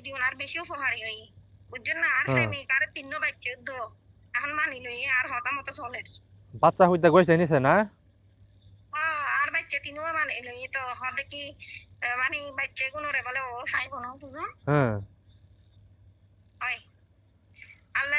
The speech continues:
Speaker 1: ওনার বালা করিব, ওনার মতো এরকম তান্ত্রিক আই জীবনত না হোক।
Speaker 2: আমার নাম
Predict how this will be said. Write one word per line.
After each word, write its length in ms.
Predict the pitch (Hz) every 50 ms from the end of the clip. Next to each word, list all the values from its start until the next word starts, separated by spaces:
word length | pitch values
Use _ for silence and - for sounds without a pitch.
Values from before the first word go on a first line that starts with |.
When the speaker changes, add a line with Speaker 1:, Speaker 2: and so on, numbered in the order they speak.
| 294 302
Speaker 1:
ওনার 160 | 294 294 285 285
বালা 180 | 330 330 320 330 320
করিব, 220 | 339 349 339 285 262 254 254 - 269
ওনার 220 | 277 277 285 285 269 269
মতো 200 | 285 277 - 277 277 277 277 269 302 - - - - - - - - 285
এরকম 260 | 285 285 294 294 - - -
তান্ত্রিক 340 | 269 294 294 - - 269 285 285
আই 60 | 302 359 370
জীবনত 320 | 320 285 269 254 254 - 277 269
না 40 | 269
হোক। 220 | 277 285 330 294 - - - - - - - - - - - - - - - - - - - - - _ _ - _ - - _ _ _ _ _ - - _ _ - _ _ _ _ _ _ _ -
Speaker 2:
আমার 180 | 147 151 156 165
নাম 140 | 175 185